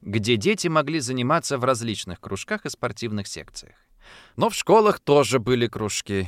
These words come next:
чаще всего драматический, технический и кружок юных натуралистов. В техническом кружке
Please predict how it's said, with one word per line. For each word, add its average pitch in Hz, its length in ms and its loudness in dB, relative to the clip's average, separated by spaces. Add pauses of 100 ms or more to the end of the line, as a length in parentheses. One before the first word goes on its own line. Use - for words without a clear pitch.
(120)
чаще 117 340 -2
всего 98 540 0
драматический, 98 1000 -2
технический 92 1040 -10
и 196 140 -4
кружок 139 600 0
юных 117 420 -2
натуралистов. 95 720 -4 (880)
В - 80 -20
техническом 117 720 -6
кружке - 540 -12